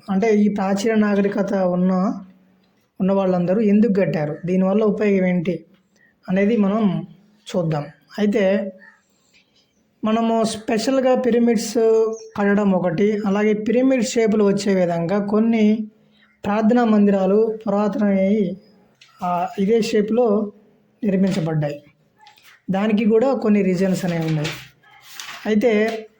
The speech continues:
ప్రజెంట్గా అసలుకు ఈ పిరమిడ్స్ ఉపయోగించడం వల్ల ఈ ఎవరికి ఉపయోగం అంటే, రైతు నుండి సైంటిస్ట్ వరకు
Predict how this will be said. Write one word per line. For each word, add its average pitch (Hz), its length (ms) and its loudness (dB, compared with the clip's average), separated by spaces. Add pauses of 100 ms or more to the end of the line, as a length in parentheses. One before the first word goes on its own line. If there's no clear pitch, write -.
(800)
ప్రజెంట్గా 254 520 2
అసలుకు 233 680 0 (840)
ఈ 214 140 4
పిరమిడ్స్ 233 600 2
ఉపయోగించడం 196 720 2
వల్ల 175 400 -2 (220)
ఈ 185 300 2
ఎవరికి 220 360 2
ఉపయోగం 190 400 0
అంటే, 175 600 -4 (920)
రైతు 208 360 0
నుండి 254 380 2
సైంటిస్ట్ 208 640 0
వరకు 214 640 0